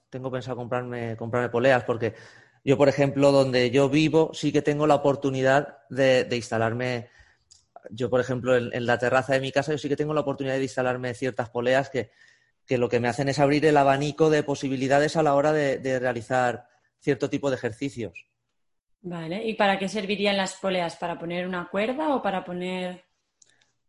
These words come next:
Speaker 1: Claro, claro, o
Speaker 2: peso
Speaker 1: sea,
Speaker 2: o?
Speaker 1: sí, sí, o sea, se-, dijéramos que sería lo mismo que, que las gomas elásticas,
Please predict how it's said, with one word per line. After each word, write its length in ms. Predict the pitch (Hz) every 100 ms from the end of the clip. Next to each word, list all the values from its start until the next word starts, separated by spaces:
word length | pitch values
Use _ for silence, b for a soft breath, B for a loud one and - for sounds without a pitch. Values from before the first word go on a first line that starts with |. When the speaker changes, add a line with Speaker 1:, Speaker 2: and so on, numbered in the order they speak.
| -
Speaker 1:
Claro, 300 | 165 170 139
claro, 180 | 165 143
o 40 |
Speaker 2:
peso 100 | 113
Speaker 1:
sea, 400 | 131 120 120 117 208
Speaker 2:
o? 460 | 196 185 180 180 _ _ _ _ _
Speaker 1:
sí, 220 | - 180
sí, 200 | 175 180
o 60 | 131
sea, 120 | 135
se-, 160 | 135 123
dijéramos 300 | 135 156 175
que 60 |
sería 220 | 175 180 180
lo 80 |
mismo 300 | 180 180 185
que, 260 | 180 170 151
que 240 | 147 143
las 180 | 135 127
gomas 300 | 131 156 156
elásticas, 840 | 160 170 180 185 175 185 240 -